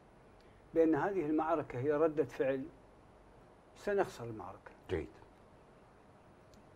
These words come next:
Speaker 1: المقاتل المقاوم في فلسطين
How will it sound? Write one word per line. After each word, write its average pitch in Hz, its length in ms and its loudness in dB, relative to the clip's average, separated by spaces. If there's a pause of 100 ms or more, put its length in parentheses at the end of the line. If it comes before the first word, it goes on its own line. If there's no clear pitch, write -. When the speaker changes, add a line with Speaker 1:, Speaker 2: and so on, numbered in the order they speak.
(240)
Speaker 1:
المقاتل 208 540 2
المقاوم 135 840 2 (520)
في 190 100 -4
فلسطين 160 680 -2